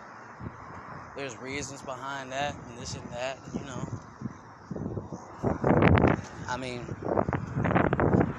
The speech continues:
me saying I don't like somebody could be me saying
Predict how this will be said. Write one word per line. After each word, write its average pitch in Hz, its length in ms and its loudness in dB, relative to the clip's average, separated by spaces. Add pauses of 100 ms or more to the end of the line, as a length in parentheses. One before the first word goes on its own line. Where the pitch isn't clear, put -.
(120)
me - 80 6
saying 151 300 2
I 143 300 2
don't 135 100 -4
like 147 180 4
somebody 139 640 2 (1400)
could 147 220 0 (600)
be - 120 -2
me - 180 0
saying - 360 6